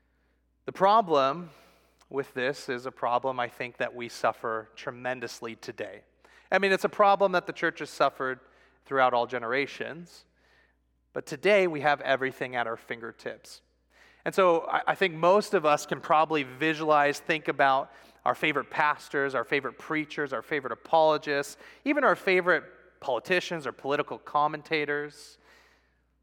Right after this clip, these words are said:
And the problem is, is that we can fall in the same trap that the Corinthians were falling into by taking sides.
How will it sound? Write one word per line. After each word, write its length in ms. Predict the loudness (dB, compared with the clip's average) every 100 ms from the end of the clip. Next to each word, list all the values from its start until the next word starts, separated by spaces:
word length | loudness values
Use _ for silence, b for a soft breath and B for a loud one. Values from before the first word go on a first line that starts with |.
| _ _ _ _ _ _ _ _ _ _ _ _ _ _ _ -8
And 40 |
the 60 | -6
problem 560 | 0 4 4 4 2
is, 420 | 0 0 -4 -14 -20 _ _ _ _ _ _ _ _ _ _ -10
is 120 | -2
that 160 | 0 0
we 100 | -2
can 160 | -2
fall 320 | 0 4 4
in 80 | 4
the 80 | -2
same 300 | -4 -4 -6
trap 560 | -4 0 2 0 -4 -4
that 180 | -2
the 80 | -4
Corinthians 720 | -8 -6 -6 -6 -8 -10 -10
were 120 | -10 -8
falling 440 | -4 -4 -4 -8
into 340 | -14 -14 -12
by 140 | -6 -6
taking 400 | -6 -12 -12 -12
sides. 640 | -10 -8 -10 -14 -20 -20